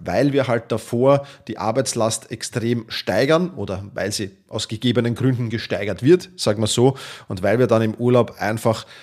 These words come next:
erst ein bisschen brauchen, bis wir entspannen und der Körper dann merkt, ah, jetzt habe ich Ruhe, jetzt han-, kann ich dann tatsächlich entspannen. Und manchmal ist das eben nicht die Entspannung, sondern manchmal kommt dann eben die Krankheit, irgendeine Grippe, irgendein anderes Symptom,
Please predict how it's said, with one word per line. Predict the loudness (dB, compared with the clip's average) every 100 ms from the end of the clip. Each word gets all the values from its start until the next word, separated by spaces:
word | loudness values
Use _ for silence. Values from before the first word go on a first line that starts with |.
| -20 -6
erst | -4 -4 -6
ein | -6
bisschen | -4 -2 -2 0
brauchen, | 2 4 4 2
bis | 0 0 0
wir | -2
entspannen | -4 -2 0 2 0
und | -2
der | -4
Körper | 0 0 2
dann | 2 2 2
merkt, | -2 -4 -2
ah, | 0 0
jetzt | -2 0
habe | 0 2
ich | 2
Ruhe, | 4 6 4 -2 -14 -10
jetzt | -2 2
han-, | 2 0 -6
kann | -2 -2
ich | 0
dann | 0 -2 -6 -14 -2
tatsächlich | 0 0 0 0 -4 -6 -14 -20 -4
entspannen. | -2 0 0 2 2 0
Und | -2 -6
manchmal | -2 -2 0 2 2 0
ist | -10 -8 -4
das | -4 -2
eben | -2 -2
nicht | -4 -4
die |
Entspannung, | -4 -4 0 0 2 0
sondern | 0 -2 0
manchmal | -2 -2 -4
kommt | -4 -6 -4
dann | -6
eben | -4 -8
die | -8
Krankheit, | -6 -4 -4 -2 -4 -4
irgendeine | -6 -4 -2
Grippe, | 0 0 0 0
irgendein | 0 -2 -4 -4
anderes | -4 0 0 0
Symptom, | -4 -4 -2 -2